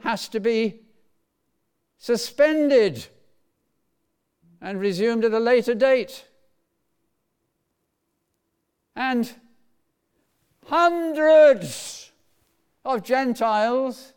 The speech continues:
who would never have heard the gospel otherwise hear it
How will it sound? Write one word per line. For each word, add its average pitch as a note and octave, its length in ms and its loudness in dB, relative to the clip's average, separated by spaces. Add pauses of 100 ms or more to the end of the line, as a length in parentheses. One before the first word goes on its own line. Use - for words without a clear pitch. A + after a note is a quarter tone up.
(240)
who A3+ 140 -6
would G3+ 160 -6
never C#4 360 2
have A#3+ 120 2
heard A3 240 -2
the G3 100 -6
gospel G3 420 -4
otherwise G3+ 800 -4 (880)
hear C4+ 420 0
it B3 340 -2